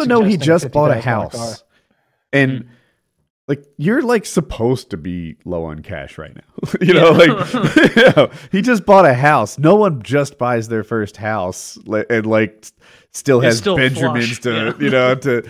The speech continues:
Speaker 1: to, to shut. So I assume that, uh, he's, you know, he has a budget in mind too.
Speaker 2: Yeah, I wouldn't suggest
Speaker 3: Oh, yeah,
Speaker 2: it. I'm not
Speaker 3: definitely.
Speaker 2: suggesting that for him. I just thought it looked cool. They just have released, like,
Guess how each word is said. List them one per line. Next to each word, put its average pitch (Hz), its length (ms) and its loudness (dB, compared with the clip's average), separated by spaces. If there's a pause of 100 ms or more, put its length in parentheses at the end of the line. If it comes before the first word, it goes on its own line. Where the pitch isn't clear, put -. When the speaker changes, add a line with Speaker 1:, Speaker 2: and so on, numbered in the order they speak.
(180)
Speaker 1:
to, 135 120 -2
to 123 220 -8
shut. 113 320 -4 (160)
So 135 180 2
I 143 80 6
assume 147 420 2
that, 104 220 2
uh, 92 200 -2
he's, 92 360 -10
you 101 100 -10
know, 85 80 -12
he 85 60 -12
has 85 160 -12
a 85 60 -16
budget 87 320 -12
in 80 80 -14
mind 73 260 -14
too. 78 300 -14
Speaker 2:
Yeah, 170 160 0
I - 20 2
wouldn't 202 220 0
suggest 135 420 -6
Speaker 3:
Oh, - 20 -6
yeah, 117 100 -4
Speaker 2:
it. - 20 -14 (120)
I'm 160 140 -2
not 170 100 -2
Speaker 3:
definitely. 127 40 -10
Speaker 2:
suggesting 135 300 -8
that 110 100 -8
for 117 80 -14
him. 123 180 -6
I 131 80 -4
just 131 140 -12
thought 123 100 -2
it 107 60 -14
looked 117 140 -14
cool. 123 260 -6
They 110 100 -8
just 110 160 -12
have 104 220 -10
released, 101 340 -14
like, 104 220 -14